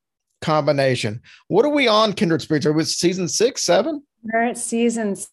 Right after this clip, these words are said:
Speaker 2: six, and there's only two episodes left in season six. So it's, um, it's crazy how fast it's gone by. Uh, and so, yeah, but, but yeah,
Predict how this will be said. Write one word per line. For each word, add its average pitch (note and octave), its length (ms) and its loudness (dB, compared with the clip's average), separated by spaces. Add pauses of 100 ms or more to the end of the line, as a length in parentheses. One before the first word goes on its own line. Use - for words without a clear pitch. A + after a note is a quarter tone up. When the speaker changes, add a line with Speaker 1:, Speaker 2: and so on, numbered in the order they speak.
Speaker 2:
six, G#3 600 -4
and F#3+ 100 -4
there's G3 180 -2
only A3+ 220 -2
two C4+ 380 -6
episodes A3+ 680 -6
left G#3 380 -6
in F3 160 -8
season F3 480 -8
six. D#3+ 480 -8
So E3+ 400 0
it's, F#3 280 -4
um, F3+ 480 -4 (680)
it's G#3 180 -6
crazy A#3 400 0
how G3 180 0
fast F#3 380 -4
it's F#3+ 200 -12
gone E3 300 -6
by. D#3+ 560 -4 (440)
Uh, E3+ 340 -4
and G3 140 -10
so, G3+ 120 -4
yeah, F#3+ 460 -2
but, A3+ 340 -4
but C4 160 2
yeah, A3 380 0